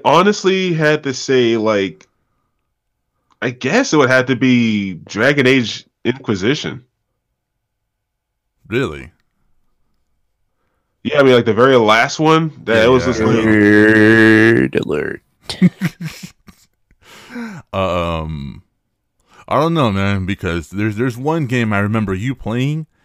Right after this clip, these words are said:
Speaker 2: and you playing so fucking hard that you had me and, uh, Mustard, like, uh, jaws on the floor.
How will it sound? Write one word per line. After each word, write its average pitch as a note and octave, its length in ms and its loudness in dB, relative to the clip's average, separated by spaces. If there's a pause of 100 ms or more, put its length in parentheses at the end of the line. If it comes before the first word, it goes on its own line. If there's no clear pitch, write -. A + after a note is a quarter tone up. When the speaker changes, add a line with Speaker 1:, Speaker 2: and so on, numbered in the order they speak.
(260)
Speaker 2:
and F#3+ 220 -6
you C#4+ 140 -2
playing F#2 360 -6
so - 400 -6
fucking A2+ 480 -4
hard F#2 500 -6 (640)
that A2 160 -6
you C#3+ 140 -2
had A2+ 260 0
me A2+ 400 -2
and, G#2 500 -4
uh, F2 200 -4
Mustard, E2 600 -8
like, D#2+ 260 -14 (220)
uh, F#2+ 120 -12
jaws F2+ 800 -6 (160)
on G2 180 -6
the D2+ 80 -16
floor. D2+ 600 -10